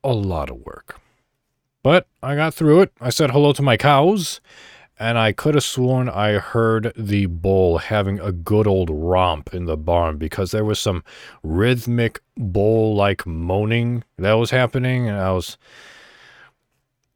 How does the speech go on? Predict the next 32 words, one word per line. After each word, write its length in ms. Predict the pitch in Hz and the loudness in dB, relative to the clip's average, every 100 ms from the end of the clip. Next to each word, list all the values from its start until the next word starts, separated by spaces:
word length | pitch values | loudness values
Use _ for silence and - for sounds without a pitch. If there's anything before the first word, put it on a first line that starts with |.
| _ - | _ -10
I, 140 | 107 | -6
he 180 | 117 156 | -2 2
doesn't 240 | 160 156 135 | 4 2 2
have 220 | 139 110 | 0 0
hands, 360 | 123 117 90 | 0 0 -2
so 140 | 82 101 | -2 -2
I'm 120 | 95 | 0
not, 220 | 110 117 - | 0 -2 -2
I 140 | 117 | -2
know 200 | 110 131 | 2 2
he's 180 | 117 107 | 2 0
not 160 | 120 98 | 0 2
masturbating, 800 | 104 101 - 85 73 67 64 - _ _ _ _ _ | 2 0 -2 -4 -4 -4 -8 -16 _ _ _ _ _
but 320 | 110 90 82 - _ _ | 0 2 0 -6 _ _
I 160 | 110 104 | -2 -2
feel 200 | - 113 | 0 -2
sorry 360 | - 117 110 | 0 2 2
for 280 | 107 - 95 | 0 -2 -2
a 60 | 85 | -4
cow 500 | - - 104 95 90 | -6 -2 2 2 0
if 200 | 90 - | -4 -8
she 160 | - | -8
was 420 | 85 90 92 87 90 | -6 0 2 2 -2
in 120 | 87 | -6
the 80 | 80 | -4
wake 360 | 85 85 80 | -4 -4 -4
of 160 | 78 78 | -10 -8
that 240 | 78 71 | -8 -8
because 560 | 85 76 85 78 71 - - - - - _ | -12 -10 -8 -6 -8 -14 -20 -20 -20 -20 _
it 80 | 73 | -10
sounded 420 | - 76 64 65 | -6 -6 -8 -10
serious. 720 | - 67 60 50 50 - - | -10 -10 -12 -16 -16 -16 -16